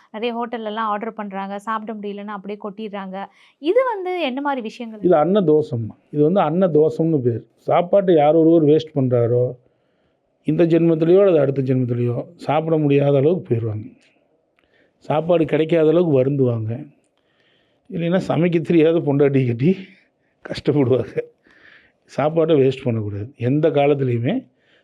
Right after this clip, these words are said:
Speaker 2: சாப்பாட்டை அளவுக்கு மீறி வேஸ்ட் பண்ணான்னா அந்த அளவுக்கு துன்பங்களை அனுபவிப்பாங்க.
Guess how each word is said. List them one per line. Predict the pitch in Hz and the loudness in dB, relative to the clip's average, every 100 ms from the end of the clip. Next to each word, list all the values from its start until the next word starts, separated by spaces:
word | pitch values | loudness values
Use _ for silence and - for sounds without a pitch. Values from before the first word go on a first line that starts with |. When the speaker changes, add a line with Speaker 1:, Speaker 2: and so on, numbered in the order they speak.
| _ | _
Speaker 2:
சாப்பாட்டை | - 139 160 175 170 143 | -4 -2 0 0 2 2
அளவுக்கு | 139 160 151 | 2 2 2
மீறி | 147 180 160 | 2 2 4
வேஸ்ட் | 147 156 - | 2 0 -4
பண்ணான்னா | 127 123 | -2 0
அந்த | 202 151 143 175 170 | 0 0 0 2 2
அளவுக்கு | 175 196 220 180 | 4 2 0 -2
துன்பங்களை | 156 180 196 160 151 131 | 0 2 2 2 0 0
அனுபவிப்பாங்க. | 123 123 143 - _ | -2 -6 -10 -14 _